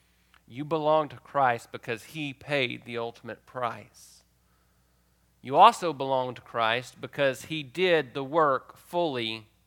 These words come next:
and completely. Consider John chapter nineteen, verse thirty. What does Jesus cry there while he is hanging nailed to the cross? Jesus says,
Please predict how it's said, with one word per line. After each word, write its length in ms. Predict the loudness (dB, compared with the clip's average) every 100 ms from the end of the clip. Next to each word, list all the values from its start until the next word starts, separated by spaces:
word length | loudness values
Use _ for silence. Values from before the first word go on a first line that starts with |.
| _
and 120 | -10
completely. 760 | -8 -12 -10 -4 -4 -4 -10 -10 _ _ _ _ _ _ _ _
Consider 380 | -18 -6 -4 -4
John 300 | 0 0 0
chapter 340 | 2 2 2 0
nineteen, 480 | 0 0 -4 -2
verse 240 | -2 -4 0
thirty. 260 | 0 0
What 180 | 0 0
does 120 | 0
Jesus 400 | -2 -4 -4 -6
cry 300 | 0 6 6
there 180 | 6 4
while 200 | 4 2
he 200 | 2 -2
is 220 | -2 -2 -16 -20 -14
hanging 580 | 2 2 2 0 0 4
nailed 340 | 6 6 2
to 120 | -6
the 80 | -8
cross? 720 | -4 4 8 6 4 -10 -20 _ _ _ _ _ _ _ _
Jesus 380 | -2 0 0 -2
says, 280 | 0 -2